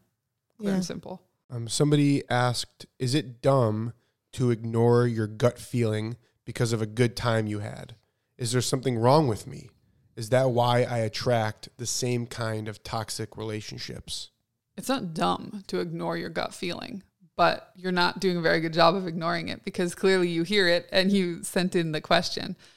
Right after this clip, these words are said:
Speaker 1: I think when we make decisions <clears throat> to maximize our intuition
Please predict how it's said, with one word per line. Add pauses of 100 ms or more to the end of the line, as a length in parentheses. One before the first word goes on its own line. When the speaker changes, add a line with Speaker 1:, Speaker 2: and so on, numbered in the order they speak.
(140)
Speaker 1:
I
think
when
we
make
decisions (260)
<clears throat>
to (160)
maximize
our
intuition